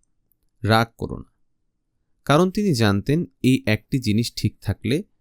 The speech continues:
বহু সমস্যার সমাধান হয়। রাগ হলে মানুষ নিজের ভাষা, আচরণ, এমনকি সম্পর্কের ওপর নিয়ন্ত্রণ হারিয়ে ফেলে। কিন্তু একজন মুমিনের পরিচয় কি? সে রাগকে সংবরণ করে,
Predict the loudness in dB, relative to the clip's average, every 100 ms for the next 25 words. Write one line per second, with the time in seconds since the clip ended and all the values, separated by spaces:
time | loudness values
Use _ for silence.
0 | _ _ _ 2 2 2 0 0 2 2
1 | -2 -6 0 2 2 0 -2 -2 -6 -10
2 | _ _ _ _ _ _ _ _ _ _
3 | _ 2 4 4 0 0 2 2 4 2
4 | 2 0 2 2 0 0 0 -2 -2 -4
5 | -2 -4 -4 -6 -8 _ _ _ 2 2
6 | 0 -6 0 2 2 -4 -4 0 0 2
7 | 2 4 2 0 0 -2 -2 -4 -4 -4
8 | -6 -10 _ _ _ _ _ _ _ _
9 | _ _ _ _ _ _ _ _ _ -2
10 | -2 -4 -2 0 2 2 4 4 4 0
11 | -2 0 0 2 -2 -2 -14 _ _ _
12 | _ _ _ _ _ _ _ _ _ _
13 | _ 0 2 2 0 -2 -4 0 0 2
14 | 2 0 -6 -10